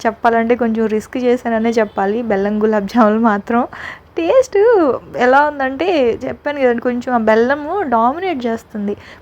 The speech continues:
మామూలుగా గులాబ్ జాములు నోట్లో వేసుకోగానే అలా కరిగిపోతాయి కదా,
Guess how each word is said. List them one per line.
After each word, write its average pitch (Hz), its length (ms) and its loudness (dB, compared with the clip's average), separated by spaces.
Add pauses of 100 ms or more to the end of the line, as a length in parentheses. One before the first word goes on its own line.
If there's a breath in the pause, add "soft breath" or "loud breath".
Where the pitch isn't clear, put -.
(100)
మామూలుగా 247 280 4
గులాబ్ 247 340 0
జాములు 254 460 -2
నోట్లో 240 360 -2
వేసుకోగానే 247 680 -2
అలా 233 280 2
కరిగిపోతాయి 233 640 -2
కదా, 196 200 -8